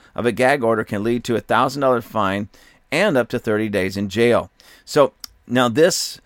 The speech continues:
was, uh, actually published, written and published j-, before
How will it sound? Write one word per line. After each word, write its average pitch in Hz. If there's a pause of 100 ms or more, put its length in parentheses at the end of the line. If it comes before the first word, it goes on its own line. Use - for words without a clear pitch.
(380)
was, 123 (120)
uh, 117
actually 131
published, 113
written 127
and 120
published 117 (200)
j-, 151
before 185